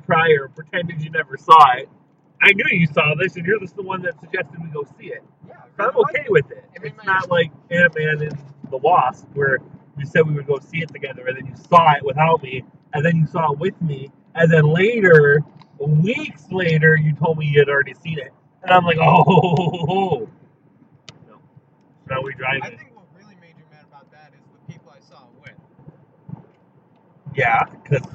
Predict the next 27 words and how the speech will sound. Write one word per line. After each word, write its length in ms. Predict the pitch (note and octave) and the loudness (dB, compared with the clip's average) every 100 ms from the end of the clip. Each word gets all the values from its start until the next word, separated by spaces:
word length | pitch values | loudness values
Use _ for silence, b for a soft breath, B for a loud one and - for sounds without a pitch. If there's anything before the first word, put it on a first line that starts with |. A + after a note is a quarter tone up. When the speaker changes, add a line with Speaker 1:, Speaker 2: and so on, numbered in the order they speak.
| - | -12
Speaker 2:
<laughs> 1160 | C5+ - - - _ _ C4 _ _ - - | -12 -12 -20 -20 _ _ -20 _ _ -20 -10
Speaker 1:
I 200 | C#3+ D3+ | -4 0
ain't 240 | F3+ F#3 E3 | 0 -2 -2
getting 200 | F#3 D#3 | -4 -4
Speaker 2:
We 80 | D3 | -4
Speaker 1:
it. 20 | |
Speaker 2:
don't 180 | - - | -6 -8
need 160 | - | -18
to 60 | - | -20
get 80 | - | -20
into 220 | - _ _ | -20 _ _
this 80 | - | -2
Speaker 1:
And 100 | - | 4
Speaker 2:
now. 60 | E3 | 4
Speaker 1:
expansion 600 | D3+ - F3+ F3 - E3+ | 2 2 4 4 0 -6
what 120 | E3 | 0
happened 520 | F3 E3 D#3+ D#3+ D#3 | 2 2 0 -6 -6
recently 480 | D#3 G#3 G3 D3+ C#3 | -6 -8 -12 -18 -16
with 160 | C3 - | -14 -14
you 140 | - F#4+ | -14 -12
and 80 | - | -12
all 140 | B4+ | -12
Speaker 2:
Oh 60 | - B4+ | -10 -8
Speaker 1:
those 100 | - | -8
Speaker 2:
my 100 | - | -10
Speaker 1:
people. 200 | - B4 | -18 -14
Speaker 2:
God. 320 | B4 B4 C5 | -12 -10 -12